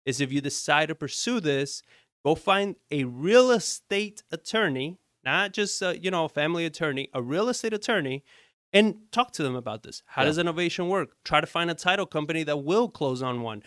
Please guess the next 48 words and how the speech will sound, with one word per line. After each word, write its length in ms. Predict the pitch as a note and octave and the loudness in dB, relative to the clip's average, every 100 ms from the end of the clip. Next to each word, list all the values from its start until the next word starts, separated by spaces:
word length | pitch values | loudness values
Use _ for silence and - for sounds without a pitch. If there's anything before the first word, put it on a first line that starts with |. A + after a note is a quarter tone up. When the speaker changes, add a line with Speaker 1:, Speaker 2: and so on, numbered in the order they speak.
| - | -12
Speaker 1:
Try 160 | - C#3 | 0 2
to 80 | C#3+ | 2
find 320 | - D#3 E3 | 0 2 4
a, 180 | D#3+ D3 | 4 6
a 140 | D3+ | 6
real 220 | D3 D#3+ | 6 0
estate 320 | D#3 - D#3+ C#3+ | 0 -2 -4 -2
brokerage 540 | D#3+ D#3 D#3+ D#3 C#3+ | -2 -2 -4 -4 0
that 200 | D3 C#3 | 0 2
will, 400 | D#3+ G#3+ G3 D#3 D3 | 2 4 2 2 2
uh, 320 | C#3 C3+ B2+ | 4 2 0
list 380 | C3+ D3+ C#3+ - | 0 2 2 -2
a 80 | C3+ | -6
novation 480 | C3+ C3+ C3+ C#3+ B2+ | -4 -2 -4 -4 -6
agreement 400 | C3 B2+ A#2+ C#3 | -6 -6 -10 -8
with, 240 | C3+ C#3 - _ | 0 0 0 _
you 180 | - E3 | -2 0
know, 120 | C3+ | 0
with 180 | B2 C#3 | -2 -4
those 220 | D3+ C#3+ | -2 -2
terms 300 | - D#3 C#3 | -2 -2 -2
in 100 | C3 | -4
place. 300 | B2 C3 G#2+ | -4 -4 -2
Speaker 2:
Yeah, 240 | C#3 A2 G#2 | 2 2 2
I 80 | D3 | 2
mean, 400 | D#3 C3+ A#2 C3 | 4 4 0 0
Dave 240 | D3+ F3 | 6 6
puts 240 | D3+ D3 D3+ | 4 0 2
out 140 | C3+ | 2
here 160 | C3+ B2+ | 4 2
too, 320 | - D#3 C3+ | 2 2 2
it's, 120 | B2 | 2
like, 180 | C3 B2+ C#3+ | -2 -2 -2
a 60 | |
much 260 | C3 C3+ A#2+ | 0 0 2
better 320 | C#3 C3 A#2+ | 2 2 -2
strategy 640 | - - - F3+ D3+ B2+ C3 | -6 -10 -2 0 0 0 0
that 300 | B2+ G#2+ - | 0 -2 -16
accomplishes 420 | - D#3 C3+ B2 | -4 -2 -2 -4
the 60 | A#2+ | -6
exact 340 | B2+ C3+ - | 0 0 0
same 240 | C3+ A#2+ | -4 -6
thing 240 | A2+ D#3 C3 | -4 -2 -2
as, 100 | A2+ | -2
like, 100 | A#2 | -2
an 100 | B2+ | -2
equity 320 | C3 - A#2 | -4 -2 -6
partnering. 460 | - D3 B2+ F#2+ | 2 0 0 -10